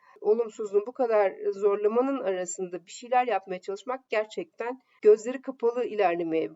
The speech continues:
benziyor. Yani kalabalıkların içerisinde gözleri kapalı gitmek, e, gibi bir şey oluyor. Dolayısıyla hani başımıza bir şey gelmesin, bir önümüzü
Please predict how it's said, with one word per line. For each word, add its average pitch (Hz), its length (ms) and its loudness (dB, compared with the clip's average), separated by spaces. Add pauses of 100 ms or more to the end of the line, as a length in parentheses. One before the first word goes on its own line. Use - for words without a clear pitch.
(180)
benziyor. 170 420 -4
Yani 175 320 -2 (120)
kalabalıkların 220 680 -2
içerisinde 208 380 -4
gözleri 226 380 0
kapalı 214 340 -6
gitmek, 240 400 -8 (160)
e, - 120 -18
gibi 202 360 -16
bir 214 60 -16
şey 214 240 0
oluyor. 185 360 -4 (460)
Dolayısıyla 240 720 -4 (480)
hani 208 180 -4
başımıza 254 460 -2
bir 262 60 -16
şey 262 160 -12
gelmesin, 220 680 0
bir 214 160 0
önümüzü 214 320 0